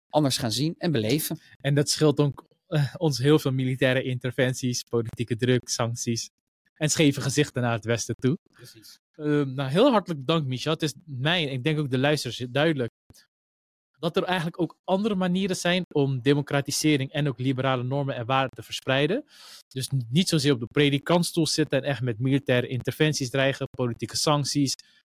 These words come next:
Speaker 2: ook daar intern lopen bemoeien over interne politieke aangelegenheden. Natuurlijk de echte extreme situaties daar gelaten. Eh, maar dat we vooral zouden moeten inzetten, niet alleen op economische groei, want dat is een basisvoorwaarde,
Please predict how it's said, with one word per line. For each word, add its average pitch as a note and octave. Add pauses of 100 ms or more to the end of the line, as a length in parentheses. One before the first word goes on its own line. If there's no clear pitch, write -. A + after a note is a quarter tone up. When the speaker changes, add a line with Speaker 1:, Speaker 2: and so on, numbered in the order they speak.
(140)
Speaker 2:
ook C3+
daar B2
intern D#3
lopen D3+
bemoeien C#3+
over C3
interne B2+
politieke B2
aangelegenheden. C3 (440)
Natuurlijk C3
de C3 (120)
echte -
extreme C3+
situaties A2+
daar A2+
gelaten. B2+ (760)
Eh, -
maar C3+
dat D#3+
we D3+
vooral G3 (720)
zouden C#3+
moeten C3
inzetten, E3
niet E3 (160)
alleen C3+
op B2+
economische A#2+
groei, F#3
want -
dat A#2
is G#2
een A2
basisvoorwaarde, D3+